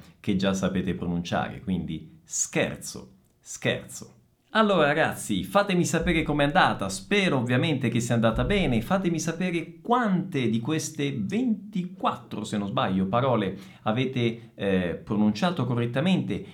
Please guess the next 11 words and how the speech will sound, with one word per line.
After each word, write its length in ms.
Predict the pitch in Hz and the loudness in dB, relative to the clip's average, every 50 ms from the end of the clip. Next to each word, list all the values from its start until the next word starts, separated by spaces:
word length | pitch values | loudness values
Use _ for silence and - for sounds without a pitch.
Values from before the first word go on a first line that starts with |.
| - - - | -20 -20 -2
Quali 260 | - 339 359 339 220 | 2 4 4 4 4
parole 680 | - 214 190 175 147 117 104 95 92 87 87 - - - - | 4 4 6 6 6 6 6 4 2 0 -2 -6 -10 -14 -10
vi 140 | - 135 170 | -2 2 4
hanno 280 | 180 175 170 160 143 - | 4 4 4 0 -2 -2
creato 480 | - 175 160 170 160 147 - - 131 | -4 -2 -2 -2 -2 -2 -2 -4 -2
più 140 | - 135 131 | -2 0 0
difficoltà? 720 | 127 120 120 - - - - - - - - - - - - | 0 0 0 0 -2 0 0 0 0 0 -2 -6 -6 -8 -8
Commentate, 640 | - 262 302 294 220 185 - - 92 - - - 80 | -8 -6 -4 -2 -2 -2 0 0 0 -2 -2 -6 -10
scrivetelo 540 | - - 170 175 214 214 202 170 147 123 | -8 -6 -4 -4 -2 -2 -2 -2 -2 -2
qui 120 | 127 127 117 | -2 -2 -2
sotto 520 | - - 135 127 - - - 123 123 123 | -2 -2 -4 -4 -4 -4 -4 -4 -4 -4